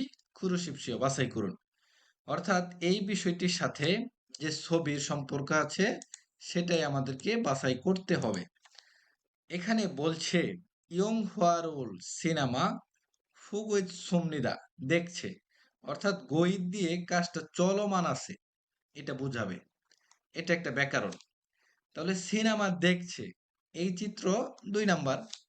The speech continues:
এরপরে দেখেন, থাওমজুং পরবর্তী মির্জুল সিন আন্ডারলাইনের বুবনি অংশ, পরবর্তী আন্ডারলাইনের অংশ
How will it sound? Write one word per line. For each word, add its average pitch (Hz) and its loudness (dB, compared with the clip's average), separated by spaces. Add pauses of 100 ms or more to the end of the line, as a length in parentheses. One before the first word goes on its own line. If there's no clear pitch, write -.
(1500)
এরপরে 190 2 (100)
দেখেন, 170 -2 (1900)
থাওমজুং 196 0 (260)
পরবর্তী 185 2 (280)
মির্জুল 196 2 (100)
সিন 135 -2 (240)
আন্ডারলাইনের 160 2 (160)
বুবনি 165 2
অংশ, 131 -2 (440)
পরবর্তী 202 0 (400)
আন্ডারলাইনের 156 2 (100)
অংশ 117 -6